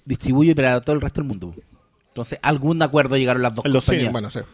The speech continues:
Speaker 1: ¿Cachai?
Speaker 2: Bueno, tam-, tampoco, bueno, no es el punto. El punto es que acá hay un trabajo de producción, los productores deciden seguir adelante con una secuela,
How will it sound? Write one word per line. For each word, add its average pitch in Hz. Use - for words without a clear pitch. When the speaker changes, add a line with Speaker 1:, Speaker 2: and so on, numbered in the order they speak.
Speaker 1:
¿Cachai? 117
Speaker 2:
Bueno, 190
tam-, 135
tampoco, 165
bueno, 135
no 151
es 160
el 175
punto. 127
El 120
punto 180
es 214
que -
acá 208
hay 151
un 143
trabajo 160
de -
producción, 180
los 190
productores 139
deciden 165
seguir 151
adelante 170
con 175
una 139
secuela, 180